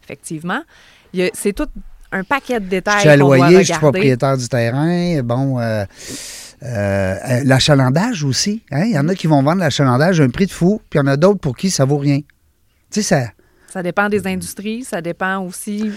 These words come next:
Speaker 1: je
Speaker 2: Fait qu'il
Speaker 1: dirais
Speaker 2: n'y a pas de push, là. Euh, tu sais, je veux dire, c'est, c'est un, c'est dur de dire, euh, « Ah, ben, ta business. » Euh, parce que, tu sais, il y a des gens qui m'écoutent, là, puis qui disent, « Attends un peu, là. Moi, je vire deux millions. » Je, je vais garder cet exemple-là
Speaker 1: Mm-hmm.
Speaker 2: parce que c'est quand même simple.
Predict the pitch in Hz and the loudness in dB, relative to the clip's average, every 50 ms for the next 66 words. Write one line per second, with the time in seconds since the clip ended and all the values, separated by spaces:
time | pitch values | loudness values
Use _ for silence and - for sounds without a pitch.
0 | - - - 165 190 - 180 190 196 185 - 208 202 - - - 143 131 117 - | -8 -4 -2 0 2 2 4 6 6 6 6 4 2 2 2 4 4 4 4 2
1 | - 117 110 107 107 104 101 98 98 98 98 95 - 151 135 117 117 117 117 131 | 0 0 0 2 2 2 0 0 0 -2 -2 -2 -2 -4 -2 -2 -2 -2 0 0
2 | 123 117 - - - - - - - - - 160 117 123 117 - 156 143 135 135 | 0 -2 -4 -10 -20 -20 -20 -16 -12 -6 -6 -4 -4 -4 -4 0 2 4 4 4
3 | 131 127 123 120 120 117 117 110 101 92 92 90 82 107 - - 170 165 151 185 | 4 2 2 0 0 -2 -4 -6 -8 -10 -12 -12 -14 -8 -4 0 2 4 6 6
4 | 208 196 151 127 113 117 139 156 160 135 117 117 113 113 113 127 170 185 160 147 | 6 6 6 2 2 4 4 4 6 4 2 2 0 0 0 2 2 2 2 2
5 | 135 - 160 156 156 147 143 185 185 - - - - - - - - - - - | 0 0 0 -2 0 -2 0 -2 -2 -4 -8 -20 -20 -20 -20 -20 -20 -20 -18 -12
6 | - 127 113 110 104 - - - - - 127 - - 220 202 139 127 123 127 131 | -8 -6 -4 -4 -6 -4 -4 -4 0 0 0 4 4 4 6 6 4 4 4 4
7 | 123 185 269 - - 170 151 123 - 196 202 - - 165 151 - - - 131 113 | 4 4 2 2 2 2 2 2 2 2 0 2 2 0 0 0 -4 -4 -2 0
8 | 117 143 160 139 131 123 - 160 156 - 175 160 123 104 101 127 165 151 131 135 | 2 2 2 2 0 0 0 -2 -2 0 2 0 2 2 0 0 -2 -2 0 0
9 | 139 123 127 160 196 202 196 165 135 127 123 135 151 170 196 196 170 - - 123 | 0 2 4 4 4 6 6 4 4 4 4 4 2 2 0 0 -2 -4 -6 -6
10 | 98 107 104 120 117 139 143 170 170 - 151 127 110 120 110 107 214 254 285 175 | -6 -4 -2 -2 0 0 0 0 -2 0 0 -2 0 0 -2 0 0 -2 -2 -2
11 | - 131 - - 117 - 117 120 120 117 104 - 123 143 185 190 - | -4 -8 -8 -8 -6 -4 -2 -2 -2 -2 -2 -2 -2 -2 -2 -4 -6